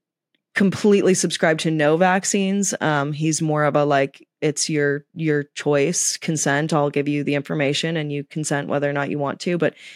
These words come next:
he was made an example of. Um, and so no doctors are really brave enough to do it in California anymore, even though they're allowed to do, like, five a year, I believe,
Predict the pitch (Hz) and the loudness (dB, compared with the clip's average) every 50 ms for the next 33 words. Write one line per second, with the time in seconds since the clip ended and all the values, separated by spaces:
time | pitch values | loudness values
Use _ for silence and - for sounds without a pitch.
0 | - - _ - 233 226 214 190 180 180 170 170 170 165 165 160 143 - 156 143 | -20 -10 _ 0 2 4 4 4 4 4 4 4 4 2 2 0 0 0 0 0
1 | 143 143 160 156 160 160 156 160 165 165 160 - - - - - _ _ _ _ | 0 0 0 2 2 4 2 2 0 -2 -4 -10 -16 -20 -20 -20 _ _ _ _
2 | - 151 147 147 135 143 147 156 156 - 156 156 160 160 156 156 143 143 - 160 | -2 0 2 2 2 2 0 0 2 2 2 2 4 4 4 4 2 2 0 -2
3 | 151 147 151 143 135 143 147 147 151 151 147 - _ _ _ _ _ _ _ 151 | -2 0 0 0 0 0 2 2 0 0 -2 -6 _ _ _ _ _ _ _ 2
4 | 151 147 - 220 240 254 294 294 - - - - _ - - 240 220 233 233 226 | 2 4 4 4 2 4 2 0 -4 -8 -12 -14 _ -2 0 0 2 2 0 0
5 | 233 233 226 240 220 226 220 240 233 233 226 233 233 233 233 233 233 226 220 214 | 0 0 2 2 0 2 0 0 0 0 0 0 0 0 0 2 2 2 2 2
6 | 240 247 247 226 214 196 180 165 160 165 156 156 160 185 208 202 - 196 180 180 | 2 2 2 4 4 4 4 4 4 4 4 4 4 4 2 2 0 0 2 2
7 | 180 185 190 190 175 151 151 147 - - - - - _ _ 151 160 170 165 170 | 2 2 2 2 2 2 0 -2 -4 -14 -20 -20 -20 _ _ 0 0 2 2 4
8 | 180 190 202 190 196 185 170 165 165 165 175 185 202 214 220 220 214 233 226 233 | 4 2 2 2 0 0 0 2 2 2 2 2 2 2 0 2 2 2 2 2
9 | 240 240 247 254 240 - | 2 2 0 -2 -2 -6